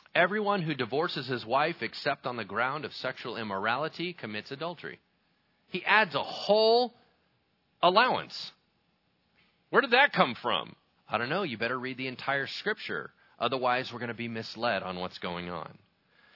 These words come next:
At some point, marital unfaithfulness, porneia, whatever that means, it means any of the sexual immorality that's mentioned in Scripture outside the covenant of God,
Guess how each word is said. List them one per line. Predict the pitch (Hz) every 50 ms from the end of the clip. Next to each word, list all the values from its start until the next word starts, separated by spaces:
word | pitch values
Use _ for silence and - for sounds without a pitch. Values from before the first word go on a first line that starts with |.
| - - - _ -
At | - -
some | - - - 175 180 226 233
point, | - - 120 110 101 104 113 92
marital | 95 98 101 117 147 170 185
unfaithfulness, | 190 196 - - 185 160 - - 117 113 113 123 - -
porneia, | - - 143 131 147 156 147 117 101 98
whatever | 101 95 98 117 143 170
that | 180 196 208 190
means, | 233 254 247 185 110 92 87 87 90 104 - - - _ _ - - - - -
it | 127 123
means | 135 143 147 143 143 - 143
any | 147 165 165
of | 165 139
the | 147 135
sexual | - - 151 143 - - 156 143 135
immorality | 135 139 131 135 135 135 139 139 - - 143
that's | 127 127 117 - -
mentioned | 123 127 139 - - 131 135
in | 127 113
Scripture | - - - 135 113 - - 127
outside | 107 - 127 - - - 123 120 117
the | 104
covenant | 101 - - 110 101 104 104 98 - -
of | 92 87 -
God, | - 131 139 139 139 135 139 135